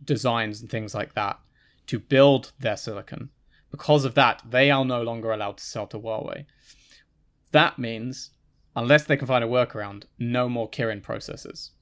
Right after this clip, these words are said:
Because the current system was Huawei designed its own Kirin processors in-house and then got this company to build them for it, um, using some A R M stuff as well. It's not sort of pure Huawei design. And basically, that's the bit that they can't do anymore.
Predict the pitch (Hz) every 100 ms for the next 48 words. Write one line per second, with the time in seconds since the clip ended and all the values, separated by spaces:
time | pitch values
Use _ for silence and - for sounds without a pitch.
0 | _ 120 - - 139 143 143 131 - 120
1 | 113 113 120 131 135 127 120 117 117 123
2 | 143 135 127 - 123 117 - 117 110 -
3 | 113 117 - 110 - 156 135 107 110 147
4 | - _ _ _ _ - 117 113 110 117
5 | 151 151 127 110 110 107 107 - _ _
6 | - 123 104 123 113 107 - 85 85 -
7 | _ _ _ _ - - 107 104 104 104
8 | 113 110 113 135 135 135 120 - 123 117
9 | - 120 113 110 113 107 107 104 101 -
10 | 120 101 - - 120 117 120 104 98 -
11 | 113 - - 110 - 123 110 120 117 113
12 | 123 117 110 117 _ _ - 147 123 117
13 | 110 113 127 - 110 113 - 110 107 113
14 | - 110 110 110 - -